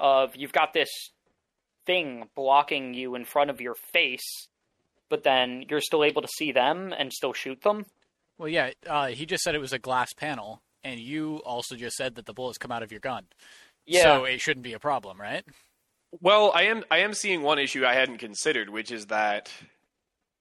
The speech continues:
Speaker 3: I wonder how it would look, assuming you were in the tower, because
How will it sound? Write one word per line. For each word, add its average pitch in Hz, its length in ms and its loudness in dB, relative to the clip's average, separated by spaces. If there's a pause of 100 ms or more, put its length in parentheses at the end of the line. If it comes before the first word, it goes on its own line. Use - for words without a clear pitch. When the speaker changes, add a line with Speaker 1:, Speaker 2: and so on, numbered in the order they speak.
(1120)
Speaker 3:
I 147 80 4
wonder 175 340 6
how 160 260 6
it 143 60 2
would 123 200 0
look, 113 440 -2 (140)
assuming 143 440 -4
you 127 100 -4
were 120 120 -2
in 139 300 -2
the 113 100 -8
tower, 120 640 -2
because 120 760 2